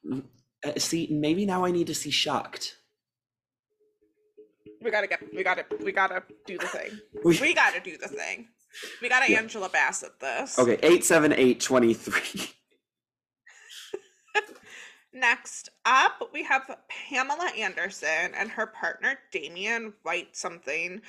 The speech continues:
Speaker 2: doing a rumba.
Speaker 1: Why it gotta be white?
Speaker 2: What's that from?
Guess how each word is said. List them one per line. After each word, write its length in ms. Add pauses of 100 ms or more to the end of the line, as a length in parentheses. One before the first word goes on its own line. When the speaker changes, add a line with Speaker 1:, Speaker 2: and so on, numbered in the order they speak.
(260)
Speaker 2:
doing 400
a 260 (100)
rumba. 1200 (260)
Speaker 1:
Why 180
it 140
gotta 180
be 140
white? 680 (1000)
Speaker 2:
What's 240
that 160
from? 240